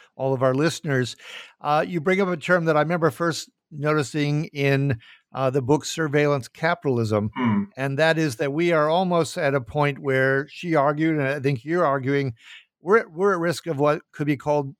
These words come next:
Speaker 1: neo-feudalism.
Speaker 2: Yeah.
Speaker 1: You maybe wanna elucidate on that a bit.
Speaker 2: Yeah, certainly. I mean, one of the main arguments that I make in the book is that,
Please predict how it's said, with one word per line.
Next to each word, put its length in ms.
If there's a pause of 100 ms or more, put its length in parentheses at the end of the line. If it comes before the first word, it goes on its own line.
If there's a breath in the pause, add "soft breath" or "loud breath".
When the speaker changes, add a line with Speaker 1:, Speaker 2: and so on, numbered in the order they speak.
Speaker 1:
neo-feudalism. 1400 (360)
Speaker 2:
Yeah. 280 (1120 loud breath)
Speaker 1:
You 140
maybe 180
wanna 400
elucidate 460
on 140
that 200
a 40
bit. 80
Speaker 2:
Yeah, 160
certainly. 560
I 80
mean, 280
one 160
of 80
the 80
main 280
arguments 420
that 140
I 100
make 240
in 80
the 80
book 240
is 140
that, 160